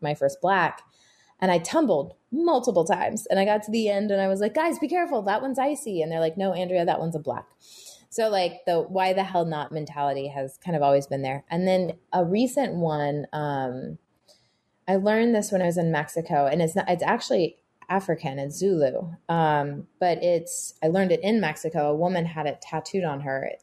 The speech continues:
uh, Ubuntu, which means "I am because we are." And I think that goes back to, like, kind of the yoga roots that I have.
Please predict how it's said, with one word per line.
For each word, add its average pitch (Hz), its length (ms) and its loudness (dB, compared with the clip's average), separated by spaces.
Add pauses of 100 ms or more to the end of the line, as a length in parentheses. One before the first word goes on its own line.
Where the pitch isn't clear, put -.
uh, 139 260 0 (100)
Ubuntu, 185 600 0 (540)
which 175 220 -4
means 165 320 0 (100)
"I 185 200 4
am 160 580 0
because 165 360 -4
we 147 200 0
are." - 360 -4 (920)
And 175 280 4
I 170 80 2
think 175 200 -2
that 165 180 2
goes 165 200 2
back 147 300 2
to, 160 60 -4
like, 143 400 -2 (220)
kind 156 220 -8
of 143 60 -6
the 147 80 -4
yoga 151 340 2
roots 139 340 -4
that 143 120 -2
I 139 100 -4
have. 151 400 0